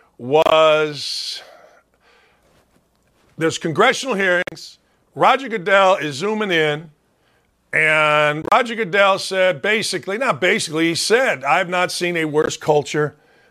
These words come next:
in my time in the N F L than Daniel Snyder's." Say, "All right, that's not great,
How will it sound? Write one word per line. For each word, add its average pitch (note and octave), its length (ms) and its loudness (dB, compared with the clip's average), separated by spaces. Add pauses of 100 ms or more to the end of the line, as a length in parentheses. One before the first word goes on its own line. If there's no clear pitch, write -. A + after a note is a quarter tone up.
(300)
in E3 200 0
my D#3 220 2
time D3 340 -2
in C#3+ 120 -8
the C#3 160 -4
N C#3 100 -2
F C3+ 220 -2
L B2+ 360 0
than C3 180 -8
Daniel C3 340 -2
Snyder's." B3+ 400 0 (440)
Say, - 140 -12
"All A3+ 120 -2
right, F#3+ 220 2
that's F#3 200 -6
not F#3 180 -4
great, D3 320 -4